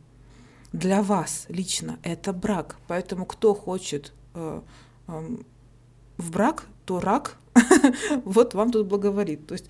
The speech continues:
Рак про брак. Рак всегда у вас про брак. А,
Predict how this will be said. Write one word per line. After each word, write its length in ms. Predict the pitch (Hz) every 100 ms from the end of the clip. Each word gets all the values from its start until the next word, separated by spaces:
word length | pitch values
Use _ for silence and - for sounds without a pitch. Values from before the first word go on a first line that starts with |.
| -
Рак 280 | 185 226 -
про 140 | 262 247
брак. 360 | 180 - - - - - - - -
Рак 200 | 247 -
всегда 340 | - 220 233
у 40 |
вас 140 | 165 170
про 160 | 175
брак. 340 | 160 147 - - - - - - - -
А, 440 | 185 175 180 180